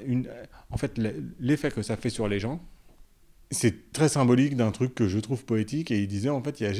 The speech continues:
il y a aucune discipline sur lesquelles je me suis penché, moi, dans ma carrière de sociologiste, dans ma culture générale et dans mon existence, qui nécessite autant d'années de cerveau, de réflexion et de travail, de gens séparés ou ensemble.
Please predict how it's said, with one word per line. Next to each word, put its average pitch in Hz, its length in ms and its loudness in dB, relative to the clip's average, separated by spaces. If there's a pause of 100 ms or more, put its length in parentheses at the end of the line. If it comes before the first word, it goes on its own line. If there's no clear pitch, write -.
il - 80 -8
y 117 60 -2
a 107 140 -2 (180)
aucune 165 260 2
discipline 135 560 0
sur 117 140 -4
lesquelles 113 300 0
je 107 80 2
me 110 100 2
suis 113 160 -2
penché, 113 340 -2
moi, 120 320 0
dans 101 140 -4
ma 101 240 -4
carrière 113 240 -4
de 104 80 -2
sociologiste, 104 580 -6
dans 104 120 -4
ma 101 100 -4
culture 104 340 -6
générale 104 380 -2
et - 20 -4
dans 95 120 -6
mon 104 120 -4
existence, 110 520 -4 (260)
qui 127 140 2
nécessite 120 500 -2
autant 143 300 2
d'années 110 420 2 (280)
de 104 100 0
cerveau, 120 480 -2
de 117 80 0
réflexion 113 440 -2
et 104 40 0
de - 80 -6
travail, 113 480 -2
de 101 120 -4
gens 107 140 -2
séparés 113 460 0
ou 104 160 2
ensemble. 107 500 -4